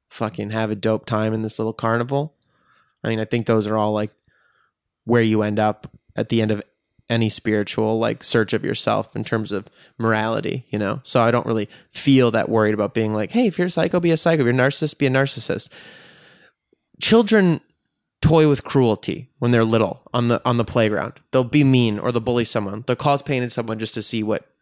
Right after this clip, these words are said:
they can get away with. Doesn't mean they're gonna grow up to be horrible people. Some of them. But often I think they do it and then they realize it hurts when other people hurt.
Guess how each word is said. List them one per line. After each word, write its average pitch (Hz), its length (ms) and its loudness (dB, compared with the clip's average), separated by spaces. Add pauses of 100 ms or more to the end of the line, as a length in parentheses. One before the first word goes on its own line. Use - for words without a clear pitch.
(440)
they 117 120 0
can 117 140 -8
get 104 120 2
away 107 180 0
with. - 260 -8 (240)
Doesn't 143 200 2
mean 135 80 2
they're 127 100 0
gonna 117 100 -2
grow 110 120 0
up 92 80 -6
to 107 200 -2
be 87 60 -16 (220)
horrible 104 260 -4
people. 107 420 -8
Some 170 200 -2
of 151 60 0
them. 123 180 -4 (3000)
But 147 240 0 (260)
often 160 340 2
I 135 60 2
think 131 320 -4
they 127 180 2
do 135 280 2
it - 140 2 (300)
and 127 140 0
then 123 400 0 (100)
they 123 180 0
realize 127 440 4
it - 60 -8
hurts - 560 -2 (240)
when 110 180 -4
other 104 140 -2
people 101 220 -12
hurt. - 340 -8